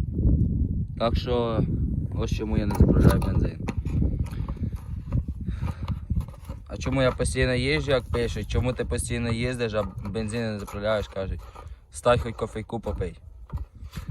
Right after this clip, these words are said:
Не переживайте, я вдома кофійок попив собі, сів,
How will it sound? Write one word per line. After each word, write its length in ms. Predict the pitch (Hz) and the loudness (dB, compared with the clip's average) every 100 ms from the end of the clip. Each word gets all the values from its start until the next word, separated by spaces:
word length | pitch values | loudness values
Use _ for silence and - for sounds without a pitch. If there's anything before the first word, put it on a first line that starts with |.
| - - | -10 -10
Не 60 | - | -4
переживайте, 640 | 143 143 160 151 123 110 | -2 0 6 6 6 4
я 100 | 123 | 2
вдома 300 | 127 127 123 | 2 0 0
кофійок 400 | 117 123 120 110 | -4 -2 -2 -2
попив 400 | 107 - 151 147 | -6 0 0 0
собі, 300 | - 117 113 | -4 -6 -6
сів, 320 | - 139 135 | -4 -4 -4